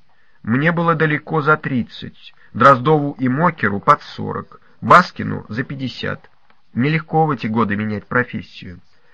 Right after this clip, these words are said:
Мы слышали, что западные люди к таким вещам относятся проще. Был человек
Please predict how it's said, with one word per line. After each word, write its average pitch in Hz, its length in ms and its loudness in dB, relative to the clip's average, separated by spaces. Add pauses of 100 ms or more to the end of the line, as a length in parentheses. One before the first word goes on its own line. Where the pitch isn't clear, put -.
(160)
Мы 151 180 2
слышали, 160 540 -2
что 127 280 -4
западные 139 500 -4
люди 151 280 -2
к - 80 -14
таким 165 280 -4
вещам 165 400 -2
относятся 160 480 -6
проще. - 640 -12 (560)
Был 180 260 -2
человек 180 460 4